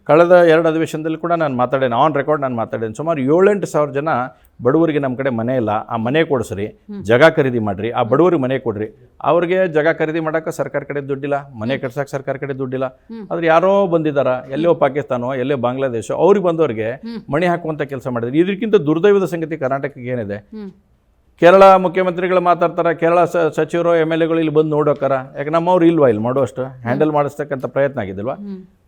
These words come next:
Speaker 1: Whatever ಫಸ್ಟ್ ಏನ್ ಡಿಸಿಷನ್ ತೆಗೆದುಕೊಂಡ್ರೆ ಅದು ಒಳ್ಳೆ ರೀತಿಯಾಗಿರ್ತಕ್ಕಂಥ ಡಿಸಿಷನ್ ಇತ್ತು. ತದನಂತರ ತೆಗೆದುಕೊಂಡಿರ್ತಕ್ಕಂಥ ನಿರ್ಧಾರ ಬಹಳ
Speaker 2: ಹ್ಮ್.
Speaker 1: ದುರದೃಷ್ಟಕರವಾಗಿರ್ತಕ್ಕಂಥ ನಿರ್ಧಾರ ಸರ್ಕಾರ ಮಾಡಿದೆ.
Speaker 2: ನಿಮ್ ವಿಚಾರಕ್ಕೆ ಬರ್ತೀನಿ ಸರ್. ಮಾತಾಡಿರೋದು ಪಿಣರಾಯಿ ವಿಜಯನ್ ಅವರು ಕರ್ನಾಟಕದ ಬಗ್ಗೆ, ಕರ್ನಾಟಕದಲ್ಲಿ ಯಾವುದೇ ಸರ್ಕಾರ ಆಡಳಿತ ನಡೆಸ್ತಾ ಇರಲಿ ಮಾತಾಡಿದ್ದಾರೆ.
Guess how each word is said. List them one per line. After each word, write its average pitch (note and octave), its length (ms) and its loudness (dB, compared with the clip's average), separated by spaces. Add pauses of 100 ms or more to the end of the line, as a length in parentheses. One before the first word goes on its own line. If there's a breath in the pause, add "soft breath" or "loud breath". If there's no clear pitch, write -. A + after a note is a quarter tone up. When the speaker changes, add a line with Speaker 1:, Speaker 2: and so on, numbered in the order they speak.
Speaker 1:
Whatever B3 340 6
ಫಸ್ಟ್ G#3 300 -2
ಏನ್ E3 300 -4 (140)
ಡಿಸಿಷನ್ C3 300 -4
ತೆಗೆದುಕೊಂಡ್ರೆ B2 560 -4
ಅದು F3 100 0
ಒಳ್ಳೆ E3 260 4
ರೀತಿಯಾಗಿರ್ತಕ್ಕಂಥ D3+ 640 -2
ಡಿಸಿಷನ್ A2+ 340 -6
ಇತ್ತು. A#3+ 320 -4 (260 soft breath)
ತದನಂತರ G3+ 460 4
ತೆಗೆದುಕೊಂಡಿರ್ತಕ್ಕಂಥ D3+ 800 -6
ನಿರ್ಧಾರ B2 400 -4
ಬಹಳ B2 340 -2
Speaker 2:
ಹ್ಮ್. - 680 -6
Speaker 1:
ದುರದೃಷ್ಟಕರವಾಗಿರ್ತಕ್ಕಂಥ C#3+ 1040 0
ನಿರ್ಧಾರ B2 300 -4
ಸರ್ಕಾರ B2 340 -4
ಮಾಡಿದೆ. D#2 260 -10 (100)
Speaker 2:
ನಿಮ್ D4+ 160 -4
ವಿಚಾರಕ್ಕೆ A3 440 -6
ಬರ್ತೀನಿ F3 340 -14
ಸರ್. E3 160 -16 (280)
ಮಾತಾಡಿರೋದು B3+ 540 -6
ಪಿಣರಾಯಿ G3+ 320 -8
ವಿಜಯನ್ F#3 340 -12
ಅವರು F3 160 -14
ಕರ್ನಾಟಕದ G3 580 -8
ಬಗ್ಗೆ, G#3 260 -12
ಕರ್ನಾಟಕದಲ್ಲಿ A3+ 560 -10
ಯಾವುದೇ G#3 260 -4
ಸರ್ಕಾರ G#3+ 400 -8
ಆಡಳಿತ F#3+ 420 -10
ನಡೆಸ್ತಾ F3 360 -12
ಇರಲಿ G#3+ 180 -12
ಮಾತಾಡಿದ್ದಾರೆ. F3 680 -10